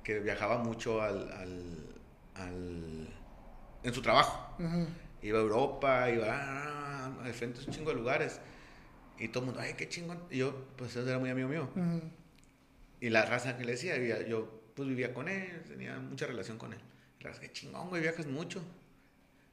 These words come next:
Speaker 1: "Eh, viajo mucho, pero, pues, a trabajar, no de
Speaker 2: Sí,
Speaker 1: vacaciones".
Speaker 2: sí.
Speaker 1: Que me quisiera esos viajes, pero de vacaciones,
Speaker 2: Igual,
Speaker 1: ¿no?
Speaker 2: igual estamos nosotros, es como,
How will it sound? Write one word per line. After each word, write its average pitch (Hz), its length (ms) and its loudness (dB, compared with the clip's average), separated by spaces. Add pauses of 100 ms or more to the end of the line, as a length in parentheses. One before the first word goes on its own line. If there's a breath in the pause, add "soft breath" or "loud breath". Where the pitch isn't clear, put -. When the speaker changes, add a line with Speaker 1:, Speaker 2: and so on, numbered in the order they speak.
(280)
Speaker 1:
"Eh, - 40 -12
viajo - 240 -8
mucho, 110 340 -6
pero, 120 240 0
pues, 95 200 -6
a 82 100 -6
trabajar, 92 640 6
no 190 120 6
de 185 100 12
Speaker 2:
Sí, - 40 12
Speaker 1:
vacaciones". 175 840 12
Speaker 2:
sí. 185 460 8
Speaker 1:
Que 160 160 12
me 165 140 12
quisiera 170 360 12
esos 240 200 12
viajes, 233 320 12
pero 214 160 12
de 170 80 12
vacaciones, 151 800 12
Speaker 2:
Igual, 180 320 12
Speaker 1:
¿no? 240 40 10
Speaker 2:
igual 208 220 10
estamos 214 320 10
nosotros, 190 540 4
es 185 200 6
como, 156 560 2